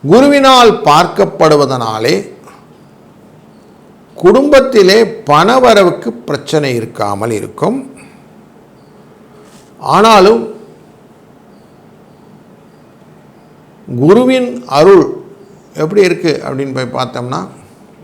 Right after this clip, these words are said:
பன்னெண்டாம் இடத்திலே இருக்கக்கூடிய தனுசு ராசியை சனி பகவானும் பார்க்கிறார் அப்படிங்கிறதுனால எதிர்பாராத செலவுகளையும் கொடுப்பார் அப்படிங்கிறதும்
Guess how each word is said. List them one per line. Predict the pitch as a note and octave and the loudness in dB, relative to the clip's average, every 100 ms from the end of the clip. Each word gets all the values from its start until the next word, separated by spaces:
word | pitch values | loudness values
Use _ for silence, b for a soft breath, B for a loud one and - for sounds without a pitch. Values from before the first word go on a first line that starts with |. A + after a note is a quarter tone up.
| - - - - _ _ _ _ _ _ _ _ _ _ | -20 -20 -20 -20 _ _ _ _ _ _ _ _ _ _
பன்னெண்டாம் | B2+ D#3+ A#3+ C4+ C4+ B3+ | -2 0 2 4 4 4
இடத்திலே | B3 A#3+ A#3+ A#3 A#3 A3+ | 2 2 2 4 6 4
இருக்கக்கூடிய | G3+ G#3 G#3+ G#3+ G#3+ G#3+ G#3+ G#3 G#3+ - - - - - - B2+ | 2 0 0 0 2 4 2 2 -2 -10 -20 -20 -20 -20 -12 -2
தனுசு | C3+ G3+ A3 B3 | 2 2 2 2
ராசியை | A#3+ A3 - A3 A#3 A#3+ - - | 2 2 0 0 2 2 -2 -6
சனி | D3 C#3+ F#3 | -6 -2 0
பகவானும் | G#3 F#3+ G#3+ G#3+ A3+ B3 A#3 A#3+ | 2 4 4 4 4 2 0 2
பார்க்கிறார் | G#3+ G3 G3 F#3+ F#3+ E3+ - - - - | 2 2 2 4 6 4 2 -8 -16 -4
அப்படிங்கிறதுனால | D3 D3 D#3 C#3 B2+ A#2+ C3 G3+ G3 - - - - - _ C3+ | -2 0 0 -2 -2 -2 -2 -6 -10 -20 -20 -20 -20 -20 _ -2
எதிர்பாராத | C#3 G#3+ A3+ A#3+ A#3 A#3 A#3+ A#3+ A#3 - | 2 2 2 2 2 4 4 4 2 0
செலவுகளையும் | - E3 F#3 A3+ B3 C4 C4 G#3+ | 0 2 4 4 4 2 2 2
கொடுப்பார் | G3+ G3 F3+ D#3+ C3 A#2+ | 2 0 0 0 -2 -4
அப்படிங்கிறதும் | B2 B2+ A#2+ B2+ | -8 -8 -8 -8